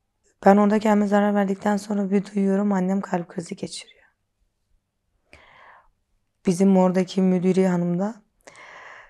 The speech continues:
e, dilekçe kararıyla mahkemeye sundu. Ben mahkeme kararıyla tekrar aileme gittim. Benim babam başta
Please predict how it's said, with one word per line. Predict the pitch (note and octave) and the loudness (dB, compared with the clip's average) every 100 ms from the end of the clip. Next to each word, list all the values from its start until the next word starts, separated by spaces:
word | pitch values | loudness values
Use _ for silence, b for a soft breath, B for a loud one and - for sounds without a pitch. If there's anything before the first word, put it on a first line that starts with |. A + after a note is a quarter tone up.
| B _ _ - | B _ _ -4
e, | F3 E3+ E3+ E3 | -2 0 -2 -6
dilekçe | - F#3 F#3+ - F3 | 0 2 2 0 -4
kararıyla | F3+ F3 F3 G3 G3 A3+ - _ _ _ _ | -2 0 -2 -2 -4 -6 -8 _ _ _ _
mahkemeye | E3 E3 - E3+ D#3+ | -4 -4 -4 -2 -4
sundu. | - E3 E3 G3 | -6 -8 -8 -6
Ben | G3 | -4
mahkeme | F3 E3+ F#3 F3 | -4 -6 -6 -8
kararıyla | F3 E3+ F3+ F#3+ | -6 -6 -4 -6
tekrar | F3 F3 E3+ | -4 -2 -2
aileme | D#3+ D#3 D#3 | -2 -2 -6
gittim. | D3 - _ _ _ _ _ _ _ _ _ _ _ b b b b b b b b - | -8 -14 _ _ _ _ _ _ _ _ _ _ _ b b b b b b b b 2
Benim | G3 G#3 | 2 4
babam | G#3 A3 A#3+ | 2 2 0
başta | G#3 G3 - A3 A3+ | -2 -2 -2 -2 -2